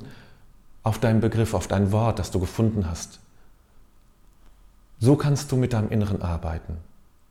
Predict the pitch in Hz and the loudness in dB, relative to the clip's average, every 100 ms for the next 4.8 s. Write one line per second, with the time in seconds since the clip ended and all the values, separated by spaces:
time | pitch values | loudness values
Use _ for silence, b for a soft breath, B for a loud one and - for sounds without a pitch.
0 | _ _ - 85 98 104 131 135 131 110 | _ _ -4 0 2 2 2 2 2 0
1 | - - - 95 - - 127 - 107 113 | -2 -6 -4 -6 -6 -4 -4 -4 -2 0
2 | 110 147 143 113 B B B - 127 117 | 0 -4 -2 -2 B B B 4 4 6
3 | 113 117 120 107 95 87 78 101 117 127 | 2 2 0 -2 -4 -6 -4 0 2 2
4 | 123 139 135 104 127 120 101 - | 4 2 2 0 0 0 -2 -6